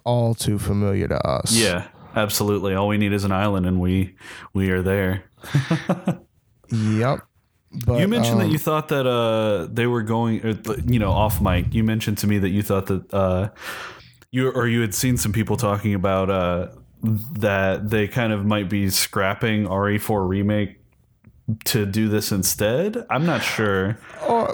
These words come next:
Speaker 1: I,
Speaker 2: Um,
Speaker 1: I think more of what they, the people I saw talking were, were talking about was, like, this could have been what R E four, the remake, was going to be.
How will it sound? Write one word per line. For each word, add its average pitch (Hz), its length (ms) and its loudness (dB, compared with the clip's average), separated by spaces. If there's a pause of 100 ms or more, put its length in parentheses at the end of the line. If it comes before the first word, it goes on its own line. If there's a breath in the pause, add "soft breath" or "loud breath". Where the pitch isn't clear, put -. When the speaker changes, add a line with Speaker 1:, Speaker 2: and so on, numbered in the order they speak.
(120)
Speaker 1:
I, 208 120 4 (160)
Speaker 2:
Um, 175 100 -2
Speaker 1:
I 185 80 2
think 202 240 -2
more 160 260 2
of 143 100 0
what 147 140 0
they, 131 400 -2 (560)
the 135 120 0
people 123 280 0
I 120 80 0
saw 120 240 0
talking 113 560 0
were, 110 300 0
were 107 180 0
talking 117 360 0
about 110 280 0
was, 110 240 0
like, 107 340 -2 (1040 loud breath)
this 131 280 0
could 143 160 0
have 120 100 -2
been 117 240 2
what 113 120 0
R 117 260 0
E 113 80 0
four, 113 560 0
the 120 180 0
remake, 113 480 0
was 107 220 0
going 113 360 0
to 107 160 0
be. 90 360 0